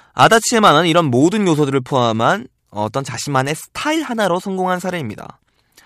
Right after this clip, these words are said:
그래서 이런 스타일로 성공을 했기 때문에 이것이 아다치의 작품들이 뒤로 갈수록 자기 복제란 비판을 끊임없이 받는 이유이기도 하고요.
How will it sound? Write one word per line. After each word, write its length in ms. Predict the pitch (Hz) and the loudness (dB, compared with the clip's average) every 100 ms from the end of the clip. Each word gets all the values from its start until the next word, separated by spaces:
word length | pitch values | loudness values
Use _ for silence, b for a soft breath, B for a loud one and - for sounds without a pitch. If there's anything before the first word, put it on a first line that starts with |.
| b b b b | b b b b
그래서 180 | 139 175 | -2 0
이런 160 | 175 | 0
스타일로 560 | 170 - - 262 247 214 | -2 -2 4 6 6 4
성공을 380 | 190 170 170 151 | 4 -2 0 0
했기 200 | 131 131 | -2 -6
때문에 560 | 123 107 107 - 269 - B B B | -4 -4 -4 -6 -8 -14 B B B
이것이 320 | 113 123 127 | 0 2 6
아다치의 420 | 127 127 185 190 | 6 6 4 0
작품들이 600 | 151 131 139 120 110 147 | -2 -4 -4 -8 -6 -6
뒤로 300 | 202 135 143 | -6 -4 0
갈수록 380 | 151 127 139 175 | 0 -2 -4 -10
자기 340 | - 120 135 190 | -8 -8 -8 -6
복제란 380 | 185 156 147 | -6 -6 -6
비판을 360 | 127 113 117 147 - | -6 -8 -6 -6 -6
끊임없이 400 | 254 240 180 190 | 0 0 0 -4
받는 280 | 120 131 | -4 -4
이유이기도 480 | 120 113 113 107 110 | -6 -4 -6 -8 -6
하고요. 440 | 131 165 110 104 | -6 -4 -6 -6